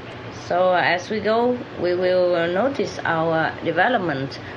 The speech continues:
There's no need to keep track of it, all right? The more you focus on this, uh, calculation,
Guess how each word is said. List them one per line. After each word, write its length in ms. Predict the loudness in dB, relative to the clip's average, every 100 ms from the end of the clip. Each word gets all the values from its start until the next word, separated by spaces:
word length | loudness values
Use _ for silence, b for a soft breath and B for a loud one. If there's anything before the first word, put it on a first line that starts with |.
| 0
There's 240 | 0 2
no 180 | 0 0
need 280 | 0 -2 -4
to 100 | -4
keep 260 | -2 -2 -2 -8 -6
track 340 | 0 0 0
of 180 | -2 -2
it, 140 | -4 -8 -14 -14 -12 -6
all 120 | 0
right? 340 | 2 2 0 -4 B B B
The 80 | -2
more 340 | 2 4 4
you 260 | 2 0 -2
focus 580 | 0 0 0 0 -2 -4
on 260 | -4 -2
this, 440 | -2 -2 -2 -4 -6
uh, 140 | -4 -2
calculation, 1000 | 0 0 0 0 2 2 0 -2 -4 -4